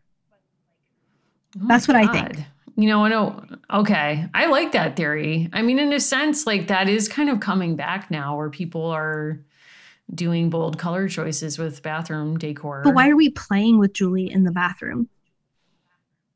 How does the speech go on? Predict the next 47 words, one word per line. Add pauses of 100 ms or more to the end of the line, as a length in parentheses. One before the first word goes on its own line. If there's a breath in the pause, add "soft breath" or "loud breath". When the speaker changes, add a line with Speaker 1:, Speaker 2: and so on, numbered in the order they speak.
(640 loud breath)
Speaker 1:
It's
an
odd
moment.
I
mean,
I
did
wonder
why
this, (140)
why
this
video
is
set
in
a
Speaker 2:
Like,
she's
Speaker 1:
bathroom.
Speaker 2:
the
most
of
the
world,
and
they're
like,
"Put
her
back. (400)
We
can't
put
her
in
a
kitchen,
but
we
can
put
her
in
a
bathroom